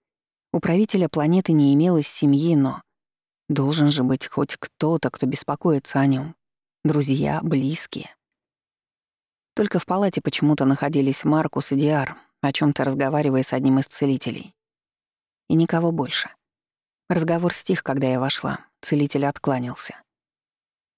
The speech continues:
«Кто из нас двоих останется?» — спросил Маркус. «Я могу. Только наберу Алекс, предупрежу, чтобы переночевала у Кас с Шархатом.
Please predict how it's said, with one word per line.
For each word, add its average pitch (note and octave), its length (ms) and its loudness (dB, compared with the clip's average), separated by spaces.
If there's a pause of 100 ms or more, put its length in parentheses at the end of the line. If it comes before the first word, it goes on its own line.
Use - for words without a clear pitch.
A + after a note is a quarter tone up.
(240)
«Кто - 280 0
из D#3+ 140 2
нас C#3+ 220 4
двоих C#3 360 0
останется?» — C3 720 -4 (200)
спросил - 480 -2
Маркус. - 500 -2 (600)
«Я E3 240 2
могу. C3 340 2 (240)
Только D3 280 0
наберу D3+ 380 4
Алекс, C3+ 380 -6
предупрежу, C#3+ 540 -2
чтобы C3 300 -2
переночевала C3+ 640 0
у C3 120 0
Кас B2+ 220 -6
с - 40 -6
Шархатом. - 640 -8